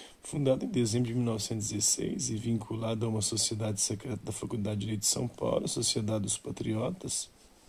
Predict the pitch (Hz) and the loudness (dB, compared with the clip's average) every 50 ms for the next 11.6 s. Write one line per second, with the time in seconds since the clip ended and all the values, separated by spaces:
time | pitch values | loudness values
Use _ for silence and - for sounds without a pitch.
0 | - - - - - - - - - - - - - - _ _ - - - - | -20 -20 -20 -4 2 4 4 4 4 0 -4 -10 -18 -20 _ _ -20 -20 -20 -20
1 | _ - - - - - - - - - - - - - 120 113 117 117 123 120 | _ -20 -20 -20 -20 -20 -20 -20 -20 -20 -16 -4 0 2 4 4 4 6 6 4
2 | 113 110 - 117 113 110 104 98 - - - 123 113 104 - 123 117 123 - 143 | 4 4 2 2 2 2 2 2 0 0 0 0 -2 -2 -2 -2 -2 0 0 0
3 | 151 151 139 113 107 113 123 127 135 113 117 113 104 - - 127 123 - - - | 2 2 2 4 4 4 6 6 4 4 2 2 2 2 2 0 0 0 0 0
4 | 139 127 127 - - - - - - - - _ _ - - - - - - 107 | 0 -2 -2 -4 -4 -4 -4 -4 -8 -12 -18 _ _ -2 2 2 4 4 4 4
5 | 107 113 110 107 - 113 110 - - 120 110 - - - - 117 117 117 120 127 | 2 2 0 0 0 2 2 2 2 2 0 -2 -2 -2 0 2 2 2 2 0
6 | - - - - - - - - - - - - - - - - - - _ _ | -2 -8 -18 -20 -20 -20 -20 -20 -20 -20 -20 -20 -20 -20 -20 -20 -20 -20 _ _
7 | - - - - - - - - - - 123 - - 131 123 117 - - 123 117 | -16 -14 -12 -12 -12 -14 -14 -16 -10 -10 -10 0 6 6 6 6 6 4 2 4
8 | 110 117 110 - - 120 - - 120 123 123 120 131 135 127 127 - - - 160 | 4 0 0 0 0 -2 0 0 0 0 0 0 4 4 4 6 6 4 4 2
9 | 190 180 - 143 135 120 120 117 - - 127 120 117 113 110 - 127 120 113 - | 2 2 4 4 6 6 6 4 2 2 2 2 2 2 0 0 0 0 0 0
10 | - 135 131 151 143 - - - - - - - 117 113 110 107 117 117 117 117 | 0 0 2 2 0 -2 -2 -2 -2 -2 0 2 2 2 2 2 2 2 2 2
11 | 113 110 - 123 120 117 117 117 127 127 143 | 0 0 -2 0 0 2 4 6 6 4 4